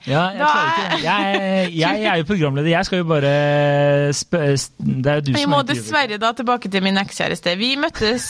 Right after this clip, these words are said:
Speaker 1: <laughs> Takk.
Speaker 2: Ja, så
Speaker 1: Takk for at du redda meg der,
Speaker 2: shout-out.
Speaker 1: kjæreste.
Speaker 2: Jeg skal gjøre det, for det er få, vi må ha litt mer,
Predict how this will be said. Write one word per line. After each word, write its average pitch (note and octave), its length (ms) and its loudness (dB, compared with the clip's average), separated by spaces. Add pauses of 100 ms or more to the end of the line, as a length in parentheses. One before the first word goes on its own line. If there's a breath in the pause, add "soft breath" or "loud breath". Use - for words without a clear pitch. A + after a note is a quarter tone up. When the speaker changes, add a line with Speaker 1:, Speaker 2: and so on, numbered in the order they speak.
(140)
Speaker 1:
<laughs> - 60 -18
Takk. A#3+ 340 0
Speaker 2:
Ja, A#3+ 60 -2
så A3+ 180 -6
Speaker 1:
Takk F3+ 160 -2
for G3 120 0
at G3+ 120 2
du F3+ 60 0
redda B2+ 160 0
meg C#3 100 2
der, C3 100 2
Speaker 2:
shout-out. A#2+ 60 -2
Speaker 1:
kjæreste. B2+ 240 -4 (200 loud breath)
Speaker 2:
Jeg B3+ 80 -2
skal D#4+ 200 -2
gjøre B3+ 120 0
det, A3 120 -4
for C4 60 -4
det C4 100 0
er - 80 -20
få, C4+ 160 0
vi C#4 80 0
må C#4 180 0
ha C4+ 180 4
litt C4 300 -10
mer, B3 260 0